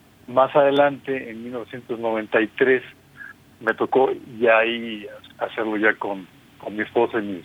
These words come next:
mis dos hijos mayores muy pequeñitos, eh, en la Ciudad de México, cuando pasó por Avenida Insurgentes el Papa, y, y, y yo recuerdo como en cámara lenta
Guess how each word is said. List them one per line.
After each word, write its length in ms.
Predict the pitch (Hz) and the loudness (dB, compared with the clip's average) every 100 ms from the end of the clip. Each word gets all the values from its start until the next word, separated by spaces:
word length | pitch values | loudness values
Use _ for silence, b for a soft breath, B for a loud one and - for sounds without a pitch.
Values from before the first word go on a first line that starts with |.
| - | -10
mis 80 | 107 | -4
dos 200 | 107 113 | -2 0
hijos 220 | 113 101 | -2 0
mayores 420 | 104 104 110 101 | 0 2 0 -2
muy 100 | 110 | -6
pequeñitos, 640 | - 113 117 123 - 127 - - - - - - - - - - - | -4 -2 0 -2 -2 -4 -6 -12 -20 -20 -20 -20 -20 -20 -20 -18 -2
eh, 480 | 123 117 110 107 107 | 2 2 2 -2 -6
en 140 | 113 | -2
la 80 | 110 | 0
Ciudad 160 | 131 127 | 2 2
de 60 | |
México, 380 | 131 120 - 139 | 0 -2 -4 0
cuando 220 | 123 104 | 0 -2
pasó 480 | 101 104 - 127 120 - - - - - - _ _ - | 0 -2 4 4 2 -6 -20 -20 -20 -20 -20 _ _ -8
por 120 | 123 110 | -2 2
Avenida 400 | 110 120 123 127 | 2 2 2 2
Insurgentes 540 | - 123 139 127 - | 0 0 0 -2 0
el 120 | 135 | -2
Papa, 440 | - 127 - 131 - B B B B - | 4 2 2 -4 -4 B B B B -8
y, 260 | 127 135 - - - | 0 0 -2 -12 -2
y, 160 | 143 147 | -2 0
y 100 | 156 | 2
yo 120 | 175 | 4
recuerdo 680 | 185 - 170 170 151 147 147 - | 4 2 2 2 4 2 2 0
como 320 | 123 117 113 | -4 -2 -4
en 120 | 113 | -6
cámara 460 | - 160 165 151 139 | 2 4 4 4 4
lenta 640 | 139 143 135 - 131 | 2 0 -4 0 2